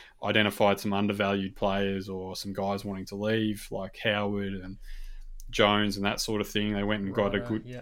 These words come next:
Speaker 1: great player in Brad Hill, but at the same time, you know, um, Roe Marshall's a good ruck, but, you know, he loses Paddy Ryder pretty much next year.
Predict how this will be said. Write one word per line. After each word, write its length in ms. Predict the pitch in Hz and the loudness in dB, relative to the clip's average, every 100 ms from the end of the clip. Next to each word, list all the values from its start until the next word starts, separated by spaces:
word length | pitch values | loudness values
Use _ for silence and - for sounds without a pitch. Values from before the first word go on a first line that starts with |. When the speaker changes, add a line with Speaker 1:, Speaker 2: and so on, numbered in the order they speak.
| - - | -14 2
Speaker 1:
great 240 | 110 - | 2 2
player 400 | - 95 95 95 | -2 0 0 -2
in 120 | 95 | -2
Brad 280 | - 107 98 | 0 0 2
Hill, 400 | 120 120 117 113 - - - | 4 4 4 0 -8 -20 2
but 160 | 113 110 | 2 2
at 60 | - | -4
the 60 | |
same 240 | - 123 117 | -2 0 2
time, 500 | 113 104 104 98 - - - - - _ - - - - | 2 0 0 -2 -6 -18 -20 -20 -20 _ -20 -20 -20 -8
you 140 | 107 | -2
know, 260 | 98 98 - - | 0 -2 -4 -6
um, 460 | 107 101 95 - - _ _ _ - - - - - | -6 -4 -6 -10 -14 _ _ _ -20 -18 -18 -18 -2
Roe 180 | 131 135 | 8 10
Marshall's 400 | 110 110 - 101 | 10 6 2 -2
a 40 | |
good 220 | 98 107 95 | -2 -2 4
ruck, 360 | 107 101 - - | 4 4 -2 -6
but, 200 | 95 - - - | -6 -8 -16 -8
you 140 | 107 | -4
know, 220 | 95 95 - - | -4 -6 -10 -12
he 140 | - 113 | 0 4
loses 320 | 107 101 98 | 4 0 -2
Paddy 260 | - 101 98 | -2 -2 -2
Ryder 360 | 95 98 95 | -2 -2 -4
pretty 180 | - 101 | -4 -2
much 260 | 95 98 101 | -2 -6 -8
next 240 | 98 - | -10 -8
year. 220 | 101 95 | -8 -10